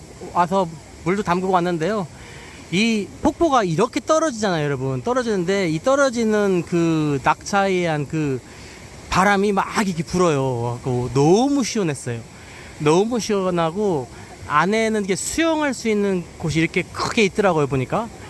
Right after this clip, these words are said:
거기서 수영하고 아, 너무 좋았습니다. 진짜 최고, 최고. 여기는, 어,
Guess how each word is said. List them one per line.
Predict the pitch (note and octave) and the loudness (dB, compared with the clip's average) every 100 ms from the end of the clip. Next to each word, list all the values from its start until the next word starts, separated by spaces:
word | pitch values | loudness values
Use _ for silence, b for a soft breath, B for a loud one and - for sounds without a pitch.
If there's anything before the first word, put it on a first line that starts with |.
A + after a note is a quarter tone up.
| B | B
거기서 | D3 D#3 | -2 0
수영하고 | - A3+ A#3+ A#3 G3 F#3 F#3 F3+ E3+ F3+ F#3 F3+ E3+ C3+ - B B B B - | 0 2 2 4 2 4 4 2 0 0 2 2 2 0 -4 B B B B -4
아, | B2+ D#3 E3+ E3+ D#3+ D3 | 2 4 4 4 2 2
너무 | D3 G3 F3+ | 2 2 2
좋았습니다. | F3 D#3+ D#3 C#3 B2 | 0 -2 -2 -2 -2
진짜 | B2 C3+ B2 G2+ - | -4 -4 -4 -6 -6
최고, | - G3 E3 | 0 2 2
최고. | - F3 C#3+ B2 | 0 -2 -2 -2
여기는, | C#3 D3 F3+ G3+ D3 A#2 - B B B - | 0 2 2 2 0 -4 -12 B B B -8
어, | D3+ C#3+ C3 | -4 -2 -4